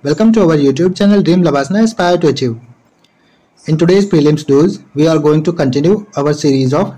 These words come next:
center-state relations। Yesterday we have discussed about the legislative relations between the center and state, and today we are going to discuss the administrative relations between center and states। एडमिनिस्ट्रेटिव रिलेशंस की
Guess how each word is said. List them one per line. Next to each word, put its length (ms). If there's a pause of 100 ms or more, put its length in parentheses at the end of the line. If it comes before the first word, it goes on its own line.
center-state 680
relations। 580 (760)
Yesterday 460
we 320
have 240
discussed 400
about 380
the 80
legislative 600
relations 480
between 380
the 80
center 440
and 220
state, 400 (680)
and 220
today 320 (200)
we 180
are 100
going 260
to 60
discuss 360
the 160
administrative 600
relations 460
between 500
center 440
and 160
states। 420 (2750)
एडमिनिस्ट्रेटिव 720
रिलेशंस 480
की 120